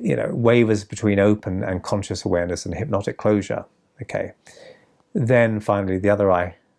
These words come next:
falls shut, and she quickly drifts into a deep and relaxing hypnotic trance. Okay. And this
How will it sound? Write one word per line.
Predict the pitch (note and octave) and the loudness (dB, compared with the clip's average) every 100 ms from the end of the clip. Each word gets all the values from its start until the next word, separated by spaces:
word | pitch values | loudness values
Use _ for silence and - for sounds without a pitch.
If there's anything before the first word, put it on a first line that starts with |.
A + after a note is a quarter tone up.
| _ - | _ -12
falls | - G2 E2+ E2+ - - _ | -2 -2 -2 -6 -10 -16 _
shut, | - G#3 C#3 - - _ - | -2 0 0 -4 -20 _ -6
and | C3 G#2+ | -4 0
she | A2+ | -2
quickly | - D3+ - A2+ | 0 -2 0 -2
drifts | G#2+ B2+ G#2+ - | 2 2 2 -4
into | - A2 G2+ F#2+ | -6 -4 -2 -2
a | |
deep | G2 A2 G#2+ - - - - - - _ - | 2 2 2 -2 -20 -20 -20 -20 -20 _ -4
and | G#2+ G2+ | 0 2
relaxing | G2 F2+ F#2+ - - F2+ E2+ E2+ _ _ | 2 2 0 -4 -6 -4 -4 -8 _ _
hypnotic | - E2 F#2 E2 - | -6 -2 -2 -4 -8
trance. | - E3 D#3+ - - - - - _ - | -2 2 2 0 -8 -10 -10 -16 _ -18
Okay. | A#2 A#2+ - - - - - - - - - - | -6 -4 -6 -10 -20 -20 -18 -16 -18 -20 -18 0
And | A2 A2 G#2 G2+ G2+ | 2 4 4 2 4
this | D3 - - - - | 2 2 -6 -10 -14